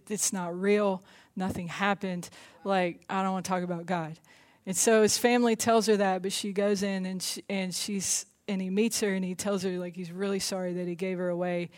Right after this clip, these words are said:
She said, "It's okay, Daddy God took care of me." And he said, "Don't tell me that."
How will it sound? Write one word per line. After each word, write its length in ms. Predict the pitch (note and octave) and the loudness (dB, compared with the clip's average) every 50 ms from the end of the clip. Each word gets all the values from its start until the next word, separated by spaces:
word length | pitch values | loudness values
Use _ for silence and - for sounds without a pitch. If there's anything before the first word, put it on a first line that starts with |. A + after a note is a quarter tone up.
| - - _ - | -20 -20 _ -10
She 160 | - - G#3 | -8 -6 -4
said, 220 | - - G3+ F#3 | -2 -2 -2 -2
"It's 180 | F#3+ G3 - - | -2 -2 -2 -2
okay, 320 | A3 G#3 - - B3 A#3+ | -2 -2 0 0 0 0
Daddy 280 | G#3 G3 G3 F#3+ F#3+ F#3 | 2 2 2 2 0 0
God 280 | F3+ G3 F#3 F#3 F3+ | 0 -2 -2 -2 -4
took 160 | - - F#3 E3 | -6 -8 -10 -8
care 240 | - - G3+ F#3+ | -6 -4 -4 -4
of 60 | F3+ F3 | -4 -4
me." 260 | E3+ E3 E3+ E3 E3+ - - - - _ _ - | -6 -8 -8 -10 -12 -16 -20 -20 -20 _ _ -10
And 140 | F#3+ F#3+ | -8 -6
he 80 | F#3+ F#3+ | -4 -4
said, 240 | F3+ - F#3+ F3 D#3 | -2 -4 -4 -4 -4
"Don't 220 | G3 F#3+ F#3+ F#3 | -4 -6 -6 -6
tell 200 | - - F#3+ F3 | -8 -8 -6 -6
me 120 | F3 F3 E3+ | -6 -4 -4
that." 420 | E3+ E3+ D#3+ D#3+ - - - - | -4 -6 -6 -8 -10 -12 -16 -16